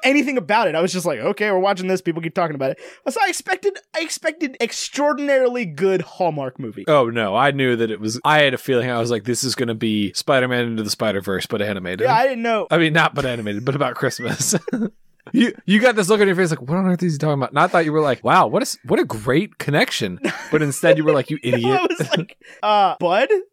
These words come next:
Speaker 2: It is animated. They're all animated. But Christmas.
Speaker 1: Yeah,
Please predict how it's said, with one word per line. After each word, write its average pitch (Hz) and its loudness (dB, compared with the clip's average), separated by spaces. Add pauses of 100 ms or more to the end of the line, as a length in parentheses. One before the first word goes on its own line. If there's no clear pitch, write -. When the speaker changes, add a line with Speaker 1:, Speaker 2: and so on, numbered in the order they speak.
(200)
Speaker 2:
It 175 2
is 160 4
animated. 135 -2
They're 143 -2
all 156 2
animated. 120 -2 (320)
But 170 4
Christmas. - -2 (600)
Speaker 1:
Yeah, 160 -2